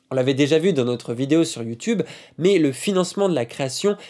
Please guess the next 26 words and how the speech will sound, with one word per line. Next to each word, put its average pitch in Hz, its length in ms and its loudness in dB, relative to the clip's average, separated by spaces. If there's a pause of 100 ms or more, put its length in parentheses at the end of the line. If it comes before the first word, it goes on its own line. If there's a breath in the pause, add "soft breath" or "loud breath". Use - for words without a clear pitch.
(160 loud breath)
est - 220 -8
une 160 300 0
impasse 214 420 0
pour 139 180 -6
de 135 120 0
nombreux 156 340 0
créateurs, - 800 -4
et 117 80 -10
il 104 260 -10
est 107 60 -10
certain 170 420 -6 (300 loud breath)
qu'un 117 120 -6
revenu 147 300 0
de 123 80 -6
base 151 320 2
devrait 123 400 -2
aider 135 320 0
de 139 240 -4
nombreux 160 540 0
d'entre 139 320 -8
eux, - 60 -20 (440)
au 113 80 -4
moins 156 380 0
à 120 80 -12
se 139 160 -8
nourrir. 95 360 -4